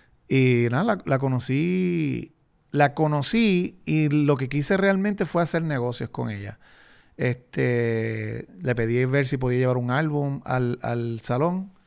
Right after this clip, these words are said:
Gracias a que ya yo había entregado un álbum en otro salón y ese, ese álbum me traía un cliente mensual. Este, y le mencioné como, "Mira, quiero, quiero trabajar con usted", etcétera. Yo fui bien profesional.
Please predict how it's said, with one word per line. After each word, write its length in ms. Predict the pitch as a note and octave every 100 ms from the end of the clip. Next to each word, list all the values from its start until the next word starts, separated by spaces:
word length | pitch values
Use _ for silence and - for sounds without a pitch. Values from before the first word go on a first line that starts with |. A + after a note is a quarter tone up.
| _ - -
Gracias 400 | C3 B2+ B2+ D3
a 80 | C#3+
que 120 | C3+
ya 100 | B2+
yo 140 | C3+
había 160 | D3 D3+
entregado 280 | D#3+ D3+ D3+
un 160 | D3+
álbum 260 | C#3+ D#3 D3+
en 40 | C#3
otro 160 | C#3+
salón 380 | C#3+ D3+ D3+ F3+
y 80 | D#3+
ese, 440 | C3 D3 C#3 C#3 -
ese 260 | A#2+ - D3+
álbum 200 | E3+ E3+
me 80 |
traía 220 | D3 C#3+ E3
un 160 | D3+
cliente 400 | C3+ D3 D3 C#3
mensual. 400 | C#3+ C#3 B2 - - - - - - - - _
Este, 580 | - C3+ B2+ - B2 B2
y 140 | - C3+
le 140 | C3
mencioné 540 | C3 C3 C3 B2 C3 B2+
como, 160 | C3
"Mira, 160 | C3 D#3+
quiero, 280 | C3 B2+ -
quiero 180 | A#2+ B2
trabajar 320 | C3+ C3+ C#3+
con 120 | C#3
usted", 300 | C3 E3 G3+
etcétera. 420 | E3 F#3 G3 E3 F3
Yo 140 | D3 C#3
fui 140 | G#3
bien 160 | F#3 D#3+
profesional. 580 | G3 F#3 F3 F3 C3+